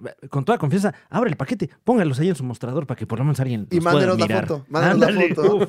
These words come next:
Speaker 1: Uf.
Speaker 2: De aquí estábamos, super cuatitos, ya tenemos aquí sus monos. Oye, hablando de monos,
Speaker 1: Ujú.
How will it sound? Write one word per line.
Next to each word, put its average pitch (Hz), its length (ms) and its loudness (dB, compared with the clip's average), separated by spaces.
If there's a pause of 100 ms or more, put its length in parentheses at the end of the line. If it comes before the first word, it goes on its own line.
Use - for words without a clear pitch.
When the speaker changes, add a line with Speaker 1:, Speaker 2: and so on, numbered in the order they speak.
(120)
Speaker 1:
Uf. 175 60 -2
Speaker 2:
De 139 100 2
aquí 151 180 0
estábamos, 240 400 2
super 175 220 -2
cuatitos, 165 460 -2
ya 180 80 0
tenemos 185 360 -4
aquí 151 180 -6
sus 151 180 -8
monos. 139 260 -4 (360)
Oye, 240 200 2
hablando 262 440 2
de 208 220 2
monos, 214 520 -2
Speaker 1:
Ujú. 151 380 2